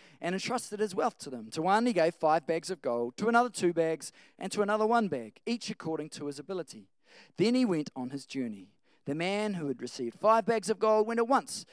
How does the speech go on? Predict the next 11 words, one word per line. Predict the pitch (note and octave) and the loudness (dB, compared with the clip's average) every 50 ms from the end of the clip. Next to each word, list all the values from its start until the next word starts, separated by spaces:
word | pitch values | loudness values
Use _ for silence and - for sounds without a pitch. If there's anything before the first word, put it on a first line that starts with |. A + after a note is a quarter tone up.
| - _ | -20 _
and | - A#3 - | -16 -12 -4
put | - G3+ A3+ | -2 0 0
his | A#3+ G3 | 0 0
money | E3 F3+ F3 F3+ F#3 | 0 -2 -2 -2 -4
to | - F#3+ D3+ | -6 -6 -2
work | C#3 C3 C3 C3 - | 0 0 0 -2 -4
and | G3+ | -6
gained | F3 D3 B2+ A#2+ C3 D#3 - | -4 -4 -6 -6 -8 -10 -10
five | - B2 A#2+ A2 A2+ C3 _ - | -8 -8 -8 -8 -10 -14 _ -14
bags | - A2+ A2+ G#2+ - - - | -14 -12 -12 -14 -16 -12 -6
more. | G3+ G#3+ D#3+ A2+ C3+ | -4 -4 -4 -4 -8